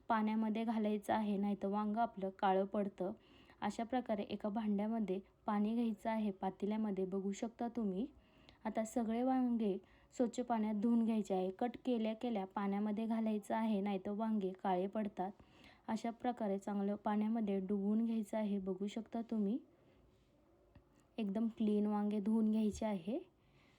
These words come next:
अशा प्रकारे आपले वांगे धुवून देखील झालेले आहे, पाहू शकता तुम्ही. आता आपल्याला मसाला तयार करायचा आहे. त्यासाठी एक बाउल घ्यायचा आहे. सगळ्यात आधी त्या बाउलमध्ये शेंगदाण्याचा कूट घालायचा आहे.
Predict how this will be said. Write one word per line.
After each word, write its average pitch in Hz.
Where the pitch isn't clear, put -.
अशा 214
प्रकारे 220
आपले 208
वांगे 208
धुवून 226
देखील 226
झालेले 214
आहे, 214
पाहू 196
शकता 226
तुम्ही. 214
आता 214
आपल्याला 226
मसाला 208
तयार 233
करायचा 226
आहे. 202
त्यासाठी 214
एक 190
बाउल 202
घ्यायचा 220
आहे. 220
सगळ्यात 202
आधी 208
त्या 233
बाउलमध्ये 214
शेंगदाण्याचा 214
कूट 247
घालायचा 240
आहे. 208